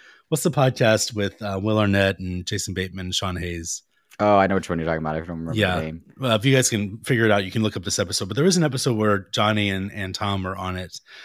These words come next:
Speaker 1: And, uh, they basically talk about how they like to have fun. They like being fun people. But whenever they get into interviews, everybody asks them all these serious questions. <laughs> And so they,
Speaker 2: <laughs>
Speaker 1: they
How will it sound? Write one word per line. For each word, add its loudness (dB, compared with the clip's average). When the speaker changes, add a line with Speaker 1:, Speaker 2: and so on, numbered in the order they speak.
Speaker 1:
And, 2
uh, 4
they 0
basically 4
talk 4
about 4
how 4
they 0
like 2
to 2
have 2
fun. 2
They 2
like 0
being 0
fun 0
people. 0
But -4
whenever -2
they -2
get 0
into -2
interviews, -2
everybody -2
asks 0
them -2
all 0
these -2
serious -4
questions. -8
<laughs> -6
And 2
so 2
they, 2
Speaker 2:
<laughs> 2
Speaker 1:
they 6